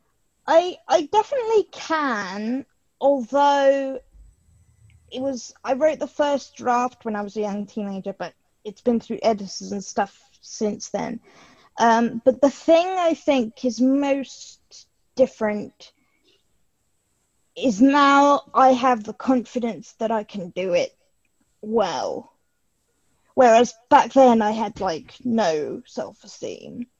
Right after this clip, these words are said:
Um, <laughs> I was, like, really not confident in myself at all. Um, so I think that maybe shows. I think I've got a lot more confident writer, I suppose.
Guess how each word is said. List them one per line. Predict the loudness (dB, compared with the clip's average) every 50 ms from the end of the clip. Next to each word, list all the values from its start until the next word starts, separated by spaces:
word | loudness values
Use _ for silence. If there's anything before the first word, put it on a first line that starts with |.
| _ _ _ _ _ _ _ _ _ _ _ _ _ -4
Um, | 2 4 6 6 8 8 8 8 8 8 8 8 8 8 6 4 2
<laughs> | 4
I | 4 6
was, | 6 4 4
like, | 4 2 2 2
really | 2 4 4 4 4 2 0 0 -2 -4 -8 _
not | -16 -12 -10 -8 -8 -10 _
confident | -8 -6 -6 -6 -6 -8 -8 -6 -6 -8 -8 -10
in | -10 -8
myself | -8 -6 -8 -10 -12 -14 -16 -16 -16 -18 -16
at | -10 -8
all. | -6 -6 -6 -8 -10 -12 -14 -18 _ _ _ _ _ _ _ _ _ _ _
Um, | -6 -4 -4 -2 -4 -4 -6 -8 -10 -12 _ _ _ _ _ _ _ _ _ _ _ _ _ _ _ _ _
so | -20 -20 -6 0 2 4 6 6 6 6 4 2 0 -2 -6 _ _ _ _ _ _
I | -8
think | -4 -2 0 -2 -2 -2 -6 -2
that | 2 4 4 6 4 2 0 -4 -8 _ _ _ _ _ _ _ _ -6
maybe | -2 0 0 0 0 -2 -4
shows. | 0 2 2 2 2 0 0
I | -2 -2
think | -2 -4 -4 -4
I've | -2 0
got | 0 2 2
a | 2
lot | 2 0 0 0
more | -2 -4 -4
confident | -4 -6 -4 -4 -4 -4 -4 -8 -8 -4 -2 -2 -2 -2 -6 -10 _ -8
writer, | -4 -4 -2 -2 -4 -6 -6 -8 -6 -6 -6 -6 -8 -12 _ _ -12
I | -12 -12
suppose. | -12 -12 -10 -6 -4 -2 -2 -2 -4 _ _